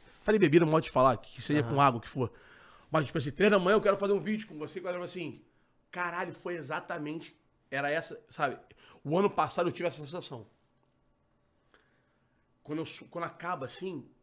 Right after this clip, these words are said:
Speaker 1: que, que o pessoal vai expulsando a gente, tem sempre miserável que quer sair, né? Eu era um deles.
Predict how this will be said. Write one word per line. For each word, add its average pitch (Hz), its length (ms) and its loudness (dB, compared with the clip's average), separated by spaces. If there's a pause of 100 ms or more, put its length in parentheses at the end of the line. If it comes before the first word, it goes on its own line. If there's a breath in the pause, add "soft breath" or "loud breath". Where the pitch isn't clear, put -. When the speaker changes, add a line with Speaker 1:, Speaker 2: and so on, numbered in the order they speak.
(380)
Speaker 1:
que, 135 420 -10
que - 60 -20
o - 40 -20
pessoal 127 360 -8
vai 135 140 -8
expulsando 139 460 -12
a 123 40 -10
gente, 147 280 -10 (220)
tem 139 100 -10
sempre 156 200 -12
miserável 196 380 -6
que 151 60 -18
quer 175 80 -8
sair, 165 240 -6
né? 117 120 -12 (420)
Eu 120 100 -8
era 135 100 -6
um 139 60 -8
deles. 107 180 -12